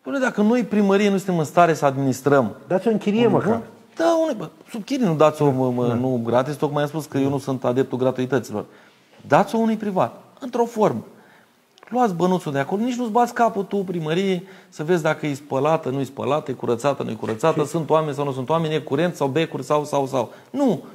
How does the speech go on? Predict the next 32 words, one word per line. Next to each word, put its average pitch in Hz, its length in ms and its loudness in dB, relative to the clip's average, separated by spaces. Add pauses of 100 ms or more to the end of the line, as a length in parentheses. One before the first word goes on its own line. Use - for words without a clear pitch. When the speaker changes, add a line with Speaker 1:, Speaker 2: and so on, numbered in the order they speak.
(220)
Speaker 1:
dă 349 80 -2 (120)
unui 269 140 2
privat 202 340 2
și 220 80 -4
o 214 60 0
să 196 100 -4
vedeți 190 400 2
un 196 80 0
pic 214 240 -4 (360)
cum 220 240 2
face 180 380 2
un 165 140 2
privat, 143 540 0 (320)
uh, 131 520 2
uh, 117 600 -2
piața, 135 440 2 (100)
oricare 147 460 4
dintre 110 680 -4
acele 110 280 -4
piețe, 135 280 -4
cum, 143 260 -8
uh, 131 200 -2
o, 95 400 -4
o 110 40 -2
face 123 280 0
funcțională, 113 1000 -6 (680)
uh, 131 360 -2 (140)
la 156 160 0
condiții, 139 680 -4
uh, 123 320 -4 (800)
la 117 140 -4
condiții, 113 580 -6